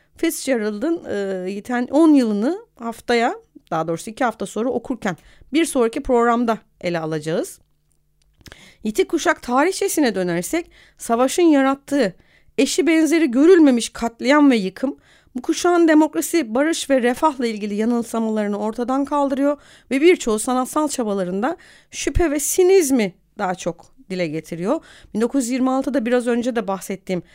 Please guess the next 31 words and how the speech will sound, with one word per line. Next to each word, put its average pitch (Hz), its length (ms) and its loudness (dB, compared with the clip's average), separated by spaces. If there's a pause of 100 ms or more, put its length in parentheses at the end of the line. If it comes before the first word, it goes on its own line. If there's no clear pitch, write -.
(180)
Hemingway'in 220 720 0
benim 190 200 -4
ismini 226 300 -4
çok 285 240 -4
sevdiğim 190 440 -4 (400)
The 220 80 0
Sun 269 320 0
Also 269 320 2
Rises, 214 520 0 (300)
Güneş 285 380 2
de 196 140 -2
Doğar 180 240 0
ile 254 640 -6
büyük 262 420 2
bir 269 140 0
başarı 311 320 -4
kazanıyor 147 500 -8 (120)
Hemingway. 139 400 -8 (280)
Tanınmaya 214 480 0
başlıyor 156 400 -4
artık 147 340 -8 (380)
ve 208 60 -2
bu 262 80 -4
kitabında, 262 600 -2 (460)
e, 170 360 -2 (760)
meşhur 170 320 -2
ederken 403 520 2
küçümsediği 277 720 -2
bir 226 200 -6
deyim 254 260 2
olan 247 280 -2